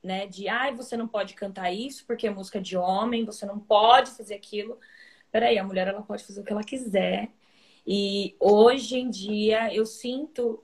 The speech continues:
que as mulheres estão ganhando mais o seu espaço, estão se afirmando cada vez mais e com posições fortes, como na bateria, como no contrabaixo, não só como vocalista, porque a gente sempre viu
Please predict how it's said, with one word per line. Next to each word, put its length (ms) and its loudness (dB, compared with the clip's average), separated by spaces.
que 680 -8
as 160 -4
mulheres 320 0
estão 180 -4
ganhando 360 -4
mais 260 -6
o 40 -18
seu 120 -6
espaço, 720 -8
estão 240 -8
se 120 -8
afirmando 560 -2
cada 240 0
vez 300 -2
mais 720 -4
e 280 0
com 160 -2
posições 840 0
fortes, 840 4
como 260 -8
na 100 -6
bateria, 680 -2
como 260 -8
no 80 -10
contrabaixo, 1000 -4
não 200 -4
só 180 -8
como 200 -12
vocalista, 580 -14
porque 360 -6
a 80 0
gente 200 -10
sempre 320 0
viu 320 0